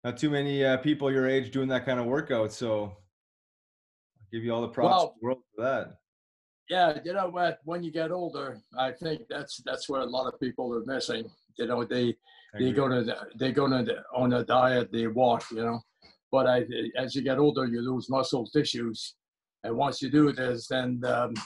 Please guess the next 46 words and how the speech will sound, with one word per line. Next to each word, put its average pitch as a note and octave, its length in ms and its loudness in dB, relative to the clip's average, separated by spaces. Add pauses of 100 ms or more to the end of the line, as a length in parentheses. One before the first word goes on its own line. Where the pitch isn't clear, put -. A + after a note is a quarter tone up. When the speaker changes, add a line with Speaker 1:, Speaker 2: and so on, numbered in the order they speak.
(220)
Speaker 2:
you B2 160 -8 (140)
become C3 300 -4
a C3 80 -8
different B2+ 340 -4
person. D3 420 2
So, A#2+ 320 -4 (380)
but C#3 160 4
if - 80 -12
you C3+ 100 0
keep D3+ 300 4
up D3+ 180 4
with B2 160 -4
the, B2+ 320 -2
um, A#2+ 320 -2 (460)
resistant C3 680 0 (200)
exercises, C3+ 1000 0 (260)
then B2+ 260 0
that A#2+ 260 2
really C3 200 -4
makes B2 220 -6
a A#2 60 -6
big G#2 180 -6
difference. D3 480 -4 (1040)
Speaker 1:
Yeah, A2 180 0
I A#2 60 2
agree. A#2 180 0
I've A2+ 80 0
seen D#3 120 -4
that D3 80 0
with C3 100 0
my A#2+ 160 2
grandparents, A#2+ 680 -2
both B2 260 -2
of B2+ 40 -10
them. B2 160 -4
Once A#2+ 180 -6
they C3+ 120 -2
stopped, B2+ 580 -2
you A#2 200 -10
know, A#2+ 120 -2
just A#2 240 -8
doing B2+ 220 -2
basic B2 400 -2
fundamentals A#2+ 640 -2
and A2 120 -4
moving, A2+ 540 -4